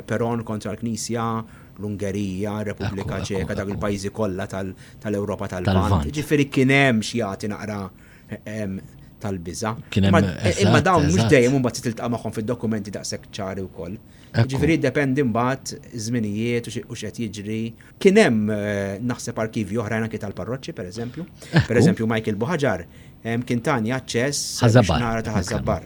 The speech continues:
Speaker 1: Michael minn hawn nsellimlu bniedem.
Speaker 2: Kien ukoll mistieden tiegħi,
Speaker 1: Eh,
Speaker 2: nsellimlu minn
Speaker 1: ekku,
Speaker 2: hawnhekk.
Speaker 1: ftit tal-ġimgħa ilu st-, bniedem straordinarju. Dak pereżempju qatt nara ftit kif kienet tinħadem vista pastorali.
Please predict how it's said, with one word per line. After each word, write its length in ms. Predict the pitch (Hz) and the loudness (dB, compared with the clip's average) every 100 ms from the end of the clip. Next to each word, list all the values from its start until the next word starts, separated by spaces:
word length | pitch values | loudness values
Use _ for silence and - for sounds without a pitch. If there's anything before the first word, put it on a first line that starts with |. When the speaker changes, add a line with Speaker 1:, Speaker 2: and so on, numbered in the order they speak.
| - | -10
Speaker 1:
Michael 320 | 110 95 98 | -10 -6 -6
minn 100 | 95 | -6
hawn 120 | 92 95 | -6 -6
nsellimlu 420 | 104 113 104 98 | -4 -4 -4 -6
bniedem. 380 | 101 95 98 95 | -6 -6 -8 2
Speaker 2:
Kien 140 | 107 | 4
ukoll 240 | 92 113 107 | 6 6 6
mistieden 420 | 107 120 98 120 | 6 2 6 6
tiegħi, 200 | 123 120 | 8 8
Speaker 1:
Eh, 80 | 120 | 6
Speaker 2:
nsellimlu 400 | 107 98 98 92 | 4 2 2 2
minn 120 | 87 | 0
Speaker 1:
ekku, 120 | 78 69 | -2 -4
Speaker 2:
hawnhekk. 120 | 78 - | -10 -12
Speaker 1:
ftit 160 | - | -12
tal-ġimgħa 380 | - 85 92 85 | -10 -12 -10 -6
ilu 160 | 107 101 | -6 -6
st-, 180 | - - | -10 -10
bniedem 300 | 98 92 92 | -8 -8 -10
straordinarju. 680 | - 90 92 95 92 80 - - - - - 107 | -8 -8 -6 -6 -8 -10 -16 -20 -20 -20 -14 -2
Dak 200 | 147 - | -2 0
pereżempju 380 | 110 131 135 120 | 0 0 -2 -4
qatt 140 | 117 | -6
nara 260 | 143 131 98 | -2 -2 -4
ftit 320 | - 139 135 | -4 -4 -4
kif 180 | 120 - | -6 -6
kienet 240 | 151 160 156 | -4 -4 -4
tinħadem 540 | 127 107 107 123 127 | -4 -2 -2 0 -2
vista 300 | 110 98 110 | -4 -6 -8
pastorali. 640 | 98 95 - 110 95 82 | -10 -12 -10 -8 -8 -12